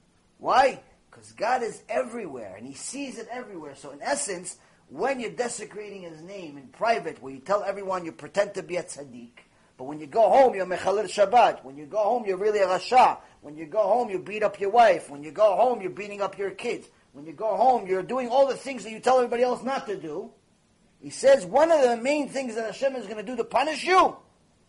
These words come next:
He's gonna make it public that you're Rasha. Why? Because if He punishes a person that the world sees as righteous, everyone thinks, "Oh, look at this tzaddik. Why did Hashem kill this tzaddik?"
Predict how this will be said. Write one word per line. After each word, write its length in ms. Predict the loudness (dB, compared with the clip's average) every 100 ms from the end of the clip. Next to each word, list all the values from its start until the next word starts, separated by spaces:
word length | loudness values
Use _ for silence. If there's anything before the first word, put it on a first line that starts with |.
| _ _ _ _ _
He's 120 | -16
gonna 200 | -12 -10
make 220 | -10 -10 -12
it 160 | -6
public 420 | 0 0 0 -10
that 180 | -14 -14
you're 160 | -8 -8
Rasha. 380 | -8 -8 -8 -10 _ 0
Why? 440 | 8 8 8 2 _ _ _ _ _ _ _ _
Because 320 | -20 -20 -20 -6
if 420 | 0 0 0 -10
He 120 | -16
punishes 680 | -6 -4 -4 -6 -8 -10 -10
a 60 | -10
person 640 | -8 -8 -10 -12 -12 -14 _ _ -18
that 160 | -10
the 80 | -4
world 320 | 2 2 2
sees 540 | -2 -2 -2 -4 -4 -6
as 160 | -4
righteous, 680 | 0 0 -2 -10 -10 -12 -14 _ _ _ _ _ _ _ _ _ _ _ _ _ _ _ _ _ _ -10
everyone 280 | -6 -4 -4
thinks, 220 | -4 2
"Oh, 220 | 4 6
look 180 | 4 -2
at 80 | -8
this 160 | -10
tzaddik. 480 | -4 -4 -4 -8 -10
Why 240 | -6 -2 0
did 80 |
Hashem 280 | -2 -6 -8
kill 200 | -8 -6
this 180 | -6 -8
tzaddik?" 480 | -8 -8 -8 -10